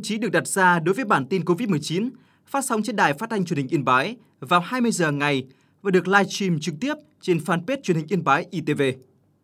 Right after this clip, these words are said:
Đây là bản tin nóng có tính thời sự cao, tích hợp nhiều thông tin liên quan đến dịch bệnh covid mười chín cả trên thế giới,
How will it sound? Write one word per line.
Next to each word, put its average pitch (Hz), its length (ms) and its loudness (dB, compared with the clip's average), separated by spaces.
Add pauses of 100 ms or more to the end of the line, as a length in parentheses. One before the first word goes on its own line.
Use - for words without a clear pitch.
(1300)
Đây 220 220 2
là 214 120 2
bản 165 300 4
tin 220 160 2
nóng 202 280 2
có 220 160 0
tính 226 200 -4
thời 220 120 0
sự 180 220 -2
cao, 196 360 6
tích - 140 -6
hợp 185 180 2
nhiều 190 280 6
thông 247 220 -2
tin 247 140 -2
liên 240 160 0
quan 233 180 0
đến 220 100 -2
dịch 170 160 -4
bệnh 151 180 0
covid 196 220 0
mười 147 120 0
chín 175 280 -2 (160)
cả 143 140 0
trên 151 220 0
thế 160 120 0
giới, 160 280 0